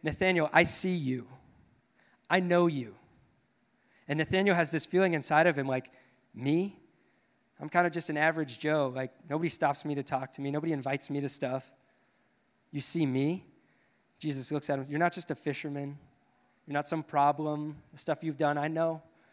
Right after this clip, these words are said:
I know you. I see you. Come with me." So simple,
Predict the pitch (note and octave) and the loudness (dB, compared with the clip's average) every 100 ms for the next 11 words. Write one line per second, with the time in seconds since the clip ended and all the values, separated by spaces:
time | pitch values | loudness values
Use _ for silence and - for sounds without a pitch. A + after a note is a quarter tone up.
0 | _ - D3+ D#3+ E3 E3 C#3 B2+ G#2+ - | _ -6 -2 2 4 4 0 -8 -12 -20
1 | - _ _ C#3+ C#3+ - F3 E3 C3 A#2 | -20 _ _ -2 2 2 2 0 -2 -4
2 | G2 _ _ _ - D3+ C#3+ C#3+ A2+ A#2+ | -6 _ _ _ -4 -2 2 0 -2 -14
3 | F#2 _ _ _ _ _ _ _ _ _ | -20 _ _ _ _ _ _ _ _ _
4 | _ _ - G3+ G3+ - A3 G#3 C#3+ A#2 | _ _ -4 2 2 4 2 2 -4 -6